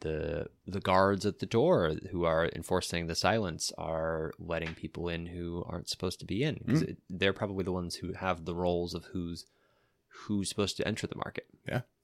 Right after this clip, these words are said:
Speaker 2: That's
Speaker 1: C-,
Speaker 2: interesting. Yeah.
Speaker 1: you know, it, it, it, if you, if you bring in something, um, like what we talked about with the House of Salvation, of just knowing someone's need magically, you can know that this person's in need,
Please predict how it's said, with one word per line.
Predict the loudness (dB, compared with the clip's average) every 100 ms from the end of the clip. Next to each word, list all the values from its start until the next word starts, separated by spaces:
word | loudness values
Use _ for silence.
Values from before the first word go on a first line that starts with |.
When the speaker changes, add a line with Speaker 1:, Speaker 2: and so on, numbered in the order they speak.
| -20 _ _
Speaker 2:
That's | 0 0 0
Speaker 1:
C-, |
Speaker 2:
interesting. | -6 -6 -8 -8
Yeah. | -10 -8 -4
Speaker 1:
you | -4
know, | -4 4
it, | 4 4 2
it, | 2 4
it, | 2 2
if | 2
you, | 4
if | 4 4
you | 2
bring | 2 4 4 6
in | 6 6 4 0 -4 -6
something, | -2 0 2 2 2 -2 -6 _ _ _ _ _ _ _ -8
um, | -6 -6 -8 -6 -2
like | 0
what | 0
we | 2
talked | 2 2
about | 2 2
with | 0 -4
the |
House | -2 -2 -2
of | -2
Salvation, | 0 4 2 2 -2
of | -4
just | -6
knowing | -4 0 4 6 4 2 -2
someone's | -6 -6 -8
need | -8 -8 2
magically, | 6 8 6 -2 -6 -6 _ _
you | -4
can | -4 0
know | 8 8 8 4 -4 -6
that | -4
this | -2 -4
person's | -6 -8 -8 -10
in | -10
need, | -10 -10